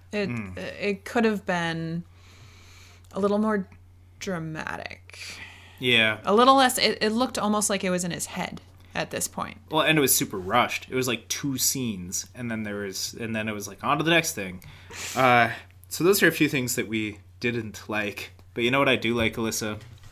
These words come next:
Speaker 1: What's that, Clark?
Speaker 2: Our listeners.
Speaker 1: I do too.
Speaker 2: Shoot.
Speaker 1: <laughs>
Speaker 2: You guys have been with us through, like,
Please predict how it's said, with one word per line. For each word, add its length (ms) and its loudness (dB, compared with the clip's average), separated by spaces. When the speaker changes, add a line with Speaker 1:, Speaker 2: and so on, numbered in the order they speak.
Speaker 1:
What's 200 -6
that, 280 -8
Clark? 440 -6
Speaker 2:
Our 160 -4
listeners. 760 -8
Speaker 1:
I 80 -6
do 160 -4
too. 440 -6
Speaker 2:
Shoot. 600 -4
Speaker 1:
<laughs> 60 -6
Speaker 2:
You 60 6
guys 180 6
have 100 -2
been 160 0
with 200 2
us 240 0
through, 220 -2
like, 300 -6